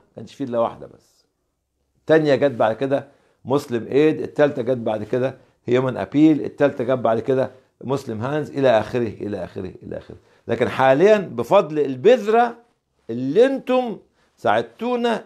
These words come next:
ان نضعها في الارض الخصبة، اصبح هناك فقط من بريطانيا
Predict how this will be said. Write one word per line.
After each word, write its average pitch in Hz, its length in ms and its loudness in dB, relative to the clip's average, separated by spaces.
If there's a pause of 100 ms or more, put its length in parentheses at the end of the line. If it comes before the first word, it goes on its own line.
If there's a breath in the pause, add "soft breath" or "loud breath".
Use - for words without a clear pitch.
ان 143 260 -6
نضعها 151 380 0
في - 100 -10
الارض 127 300 -6
الخصبة، 190 500 -6 (380 soft breath)
اصبح 120 480 -2
هناك 139 400 -4 (300)
فقط 220 460 2
من 123 260 -14
بريطانيا 147 540 -8